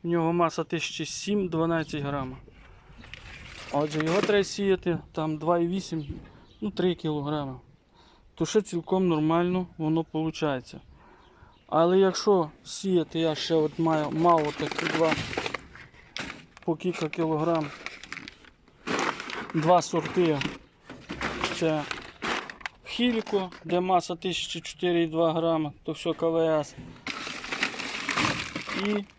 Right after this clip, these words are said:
Марк, маса тисяча чотири і вісім.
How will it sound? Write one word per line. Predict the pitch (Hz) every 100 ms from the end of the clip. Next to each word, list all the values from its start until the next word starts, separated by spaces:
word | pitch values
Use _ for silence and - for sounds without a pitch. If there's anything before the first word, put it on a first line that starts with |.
| _ _ -
Марк, | 170 170 131 - - - _ _ _ _ - - _ _ -
маса | 165 170 156 170
тисяча | 160 196 170 - 156
чотири | - 156 - 175 165 156 151 - - -
і | 170
вісім. | 160 156 165 143 147